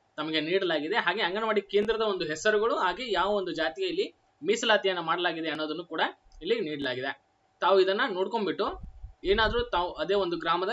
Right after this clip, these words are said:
ವಾಸಿಯಾಗಿದ್ದರೆ, ನಿವಾಸಿಯಾಗಿದ್ದರೆ ಇದಕ್ಕೆ application ಅನ್ನ ಹಾಕ್ಬೋದು. ಮೊದಲನೇದು ಶಿವ-, ಶಿವಮೊಗ್ಗ, ಎರಡನೇದು ಹೊಸನಗರ,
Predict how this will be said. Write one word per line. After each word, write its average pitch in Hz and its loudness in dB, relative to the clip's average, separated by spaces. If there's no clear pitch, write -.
ವಾಸಿಯಾಗಿದ್ದರೆ, 165 0
ನಿವಾಸಿಯಾಗಿದ್ದರೆ 170 0
ಇದಕ್ಕೆ 170 -6
application 175 -4
ಅನ್ನ 180 -2
ಹಾಕ್ಬೋದು. 143 -2
ಮೊದಲನೇದು 170 -2
ಶಿವ-, 175 -4
ಶಿವಮೊಗ್ಗ, 196 -2
ಎರಡನೇದು 156 -4
ಹೊಸನಗರ, 190 0